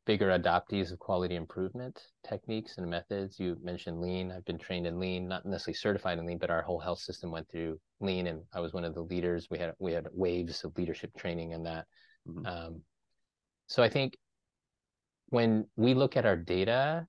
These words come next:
Speaker 1: at least in healthcare, if we can create dashboards and data, usually clinicians, when they see their data, that becomes an effect. They start making changes.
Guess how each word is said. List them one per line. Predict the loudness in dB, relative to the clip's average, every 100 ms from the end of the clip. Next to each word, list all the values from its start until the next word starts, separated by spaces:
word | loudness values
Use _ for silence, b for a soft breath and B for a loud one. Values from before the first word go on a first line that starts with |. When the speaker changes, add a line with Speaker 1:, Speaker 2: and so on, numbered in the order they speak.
| 2
Speaker 1:
at | 4
least | 4
in | 2
healthcare, | 2 0 0 -2 -2 -8 -14 _ _ _ _ -4
if | 2
we | 4
can | 6
create | 4 4
dashboards | 4 4 2 0 2 0
and | -2 0
data, | 2 2 2 0 -4 _ _ _ _ _ _
usually | 0 4 6 6 2 _ _ _ _ _
clinicians, | -4 2 4 4 2 0 -2 -2
when | 2
they | 2
see | 2 4
their | 4 4
data, | 4 4 4 2 2
that | 4 2 2
becomes | -4 -2 -2 0 -2 -4 -10 -6
an | -2 -2
effect. | 0 2 2 -2 -18 -4
They | -4
start | 0 -2
making | -2 -4 -8
changes. | -8 -8 -8 -12 -14